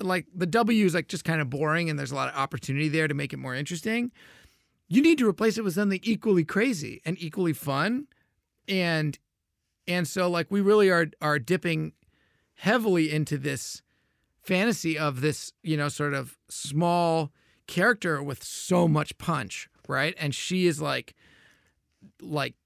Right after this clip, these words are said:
s-, she doesn't, like, she tells everywhere else, everyone else where to go.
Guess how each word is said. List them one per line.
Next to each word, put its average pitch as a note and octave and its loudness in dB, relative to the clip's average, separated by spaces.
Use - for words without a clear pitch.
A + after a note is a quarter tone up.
s-, - -12
she A3+ 2
doesn't, F3+ 2
like, D3 -6
she B3 2
tells F#3+ 2
everywhere E3+ 2
else, E3 2
everyone F#3 4
else D#3+ -2
where D#3 0
to D3+ -2
go. D#3 2